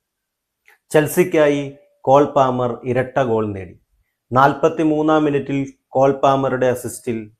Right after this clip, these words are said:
ജാവോ പെഡ്രോ മൂന്നാം ഗോളും നേടി. ഇതോടെ കന്നിക്കിരീടവുമായി പാരീസിലേക്ക് വണ്ടി കയറാമെന്ന പി എസ് ജിയുടെ മോഹങ്ങൾ അവിടെ തീരുകയായിരുന്നു. രണ്ടാം പകുതിയിൽ പന്തിൽ ആധിപത്യം നേടിയെങ്കിലും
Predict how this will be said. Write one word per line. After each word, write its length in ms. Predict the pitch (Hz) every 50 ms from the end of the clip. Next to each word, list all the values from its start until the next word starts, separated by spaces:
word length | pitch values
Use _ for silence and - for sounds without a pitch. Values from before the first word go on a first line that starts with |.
| _ -
ജാവോ 380 | 110 117 117 113 123 131 131 127
പെഡ്രോ 440 | 131 - 123 110 - 113 113 113 110 110 - - _ _ -
മൂന്നാം 380 | 104 110 117 123 123 127 123 123
ഗോളും 340 | 107 110 104 104 101 98
നേടി. 240 | 95 95 92 90 90 _ _ _ _ _ _ _ _ _ _ _ _ -
ഇതോടെ 400 | 131 135 147 147 143 139 135 135 135 - - 127
കന്നിക്കിരീടവുമായി 1040 | 131 139 143 151 160 156 160 151 147 135 135 135 135 131 135 131 135 131 127 127
പാരീസിലേക്ക് 760 | 123 127 - 120 120 120 120 131 - - 127 127 127 127 - 131
വണ്ടി 300 | 123 123 120 123 127 139
കയറാമെന്ന 580 | 131 127 123 120 120 120 117 120 117 117 117 117
പി 180 | - - 120
എസ് 240 | 117 120 113 - - -
ജിയുടെ 220 | 123 127 123 117 113
മോഹങ്ങൾ 480 | 113 110 110 104 95 104 107 104 104 101 101 104 104 _ _ _ _ _ _ _ _ _ -
അവിടെ 240 | 117 104 110 104 107
തീരുകയായിരുന്നു. 840 | 107 - - 104 104 104 107 98 98 95 90 - - - - - - _ _ _ _ _ -
രണ്ടാം 440 | 131 135 143 143 147 147 165 170 180 175
പകുതിയിൽ 400 | 165 151 156 143 147 143 143 139 131 - -
പന്തിൽ 320 | 131 131 131 151 143 143
ആധിപത്യം 520 | 135 131 127 135 127 139 139 - 143 135 131
നേടിയെങ്കിലും 540 | 131 127 123 123 123 120 113 117 117 113